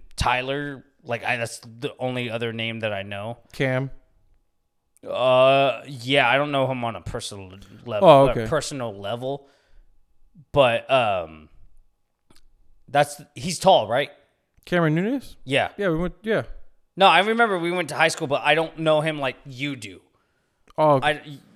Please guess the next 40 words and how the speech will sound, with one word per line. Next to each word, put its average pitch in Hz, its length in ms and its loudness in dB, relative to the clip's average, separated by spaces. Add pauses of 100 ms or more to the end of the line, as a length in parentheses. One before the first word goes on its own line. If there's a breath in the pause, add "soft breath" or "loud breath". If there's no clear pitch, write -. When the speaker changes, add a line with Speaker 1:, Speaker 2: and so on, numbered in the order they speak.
(180)
Speaker 2:
oh 190 280 8
no, 185 200 6
I 185 40 8
was 185 100 6
with 156 140 2
Jordan. 143 500 2
We 160 220 0
had 131 260 -2
be-, 147 160 2 (160)
Jordan 156 280 2
and 135 80 0
I 123 40 -2
had 123 180 -2
beers 123 180 0
with 113 100 -8
him 113 80 -8
a 107 40 -12
couple 117 200 -6
Speaker 1:
Yeah, 160 140 6
Speaker 2:
weeks - 80 -4
Speaker 1:
I 143 80 8
Speaker 2:
ago. 170 140 6
Speaker 1:
don't, 113 140 -14
Speaker 2:
Yeah. 113 120 -6
Speaker 1:
I 147 60 0
don't, 156 340 -4 (380)
I 143 140 4
know 170 260 6
who 180 280 -8
he 156 320 -10
is, 151 160 -6
and 135 80 -10
I've 113 140 -8 (800 soft breath)
probably 147 560 -6
met 127 240 -6
him, 123 200 -12
like, 104 160 -16
twice - 680 -12
in 117 120 -10
my 101 220 -6